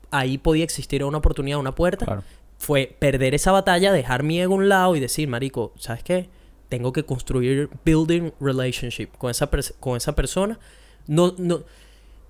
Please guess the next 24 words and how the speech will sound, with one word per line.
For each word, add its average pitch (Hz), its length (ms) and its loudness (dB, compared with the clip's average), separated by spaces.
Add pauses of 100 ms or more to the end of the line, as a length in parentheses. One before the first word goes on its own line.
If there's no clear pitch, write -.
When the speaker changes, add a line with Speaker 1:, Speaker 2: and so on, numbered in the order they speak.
(380)
Speaker 1:
esta 160 220 4
es 185 60 4
la 185 140 4
vaina, 131 280 2
no, 160 240 2
porque 151 160 2
la 147 60 0
gente 156 200 0
dice, 175 140 2
"No, 190 160 4
está - 160 6
siendo 185 300 2
un 185 80 2
falso 185 500 2
o 175 60 0
esto 165 180 4
que". 160 220 -2
No 139 160 -4
se 156 120 -4
trata 170 260 0
de 143 60 0
ser 127 160 -2
un 135 120 -4
falso, - 440 -6